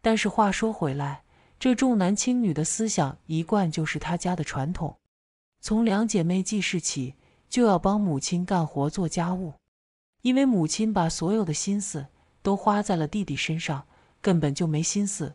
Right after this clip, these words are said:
关心女儿。家里有什么好吃的，也是紧着弟弟吃。他实在不吃了，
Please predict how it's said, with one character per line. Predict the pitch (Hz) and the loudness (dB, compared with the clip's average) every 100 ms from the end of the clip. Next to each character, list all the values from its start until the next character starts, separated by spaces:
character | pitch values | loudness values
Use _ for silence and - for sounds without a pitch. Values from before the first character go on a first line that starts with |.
| - | -8
关 | - 202 | 0 0
心 | 196 220 214 | 0 -2 -2
女 | 147 | -2
儿。 | - - - _ _ _ _ _ _ | -6 -12 -14 _ _ _ _ _ _
家 | - 262 269 | 2 4 4
里 | 254 | 4
有 | 196 | 2
什 | 175 170 | 2 -2
么 | |
好 | 190 160 143 | 0 -2 -2
吃 | - 185 | -4 -4
的， | 175 147 - _ _ _ | -4 -6 -8 _ _ _
也 | 185 | 2
是 | 175 233 | 2 0
紧 | - 143 | -2 -4
着 | 151 | -4
弟 | 160 202 | -4 -4
弟 | 147 | -4
吃。 | - - 165 - _ _ _ _ _ _ _ _ _ _ | -6 -6 -8 -10 _ _ _ _ _ _ _ _ _ _
他 | - | -2
实 | 247 - 190 | 0 2 2
在 | 233 | 2
不 | 196 196 | 0 -2
吃 | - 208 | -2 0
了， | 190 143 | 0 -2